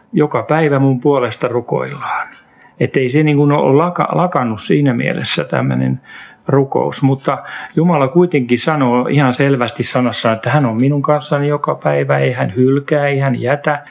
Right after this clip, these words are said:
Sairasvuoteellakin, ja silloin jos mä kun kerran tuun kuolemaan, niin h-, hän on kuolemankin keskellä. Ei, ei se ole niinku sellainen, että Jumala jättäisi.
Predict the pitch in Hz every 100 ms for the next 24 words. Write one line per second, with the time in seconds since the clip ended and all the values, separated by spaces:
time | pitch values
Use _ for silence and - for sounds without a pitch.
0 | - - - 214 147 - - 156 196 190
1 | 170 165 175 160 160 170 170 127 123 147
2 | - 139 135 143 156 170 151 131 104 -
3 | 139 170 180 185 180 170 - - - -
4 | 185 170 220 170 170 - 160 165 113 117
5 | 220 214 151 120 117 113 127 123 - -
6 | - - - - 139 131 135 - - -
7 | - 110 104 135 139 135 127 131 151 151
8 | 139 127 117 - 123 185 220 190 135 -
9 | - - - - -